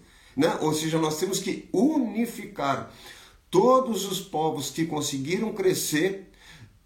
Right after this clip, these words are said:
eram tribais. Quando conseguiram se unir, cresceram. Vou dar um exemplo bem prático de Moçambique. Eu fui trabalhar em Moçambique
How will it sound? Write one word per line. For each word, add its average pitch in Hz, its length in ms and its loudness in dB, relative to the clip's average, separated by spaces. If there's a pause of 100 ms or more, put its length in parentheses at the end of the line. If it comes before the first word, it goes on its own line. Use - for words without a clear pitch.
(160)
eram 165 320 8
tribais. 165 960 2
Quando 135 260 2
conseguiram 143 680 0
se - 180 -2
unir, 180 480 0
cresceram. 135 600 0 (300)
Vou 127 140 2
dar 180 80 2
um 220 100 2
exemplo 185 360 0
bem 196 240 -2
prático 185 440 -2
de 180 100 0
Moçambique. 160 720 -2
Eu 175 200 2
fui 196 120 -4
trabalhar 160 380 0
em 175 80 -2
Moçambique 135 640 -4